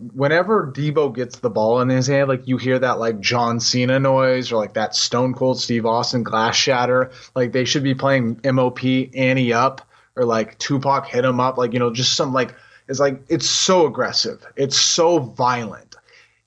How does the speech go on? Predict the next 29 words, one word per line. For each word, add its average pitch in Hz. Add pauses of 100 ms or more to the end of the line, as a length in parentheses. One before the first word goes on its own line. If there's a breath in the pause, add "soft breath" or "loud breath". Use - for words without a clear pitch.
(100)
He 139
gets 202
the 180
ball 131
and 131
he 131
runs 135
people 131
over. 107
It's 113
a 180
theme 254
with 113
the 101
forty-niners, 101
right? 135
George 139
Kittle, 139
same 139
thing 139
with 127
the 120
Saints, 123
dragging 131
three 135
players 127
on 123
his 113
head. 117